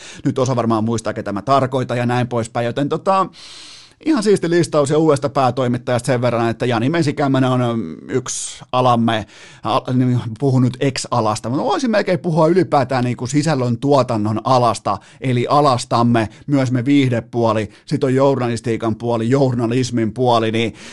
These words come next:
ihan sellaisia, niinku, äh, Goat-levelin vanhan liiton aitoja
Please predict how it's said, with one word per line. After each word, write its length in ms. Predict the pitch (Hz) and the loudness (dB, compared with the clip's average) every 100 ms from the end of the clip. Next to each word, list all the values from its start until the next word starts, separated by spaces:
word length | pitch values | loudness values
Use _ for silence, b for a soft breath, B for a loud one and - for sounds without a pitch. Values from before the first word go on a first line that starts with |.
| B - | B 0
ihan 240 | 247 175 | 2 2
sellaisia, 420 | 185 190 185 175 | 2 0 2 2
niinku, 480 | 165 156 165 165 151 - | 4 2 4 4 2 0
äh, 180 | 110 139 | -2 0
Goat-levelin 1400 | 156 170 147 120 - - 139 139 135 127 120 117 110 101 B B B 123 | 2 4 4 0 -6 -8 0 2 2 0 0 0 0 -2 B B B 0
vanhan 440 | 143 147 135 131 | 2 4 4 0
liiton 500 | 120 117 113 113 110 104 - | 0 -2 0 0 0 -4 -4
aitoja 640 | 135 131 123 123 113 107 | 0 0 0 -2 -2 -2